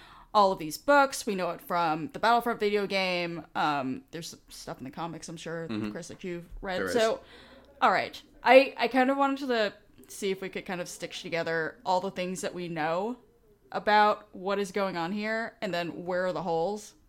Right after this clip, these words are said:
Speaker 1: and then, you know, what do we hope to see out of Thrawn treason then, since it's really dealing with,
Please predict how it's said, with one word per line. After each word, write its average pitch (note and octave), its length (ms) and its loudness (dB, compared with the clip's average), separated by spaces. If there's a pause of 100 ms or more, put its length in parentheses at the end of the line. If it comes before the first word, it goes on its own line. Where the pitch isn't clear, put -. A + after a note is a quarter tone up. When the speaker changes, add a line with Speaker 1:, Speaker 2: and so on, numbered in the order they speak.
(220)
Speaker 1:
and G3+ 180 0
then, F#3 400 0 (1300)
you G3 100 -6
know, D#3+ 300 -6 (400)
what F3 920 -6 (1080)
do G#3+ 120 0
we F#3 100 0
hope F#3 200 -4
to F3+ 60 -10
see E3 180 -6
out C#3+ 100 -2
of C#3+ 100 -10 (320)
Thrawn E3 240 -2
treason E3 400 -8
then, F#3 280 -6 (300)
since D3+ 260 -10
it's - 240 -18 (100)
really - 260 -10
dealing - 300 -12
with, C#3+ 220 -10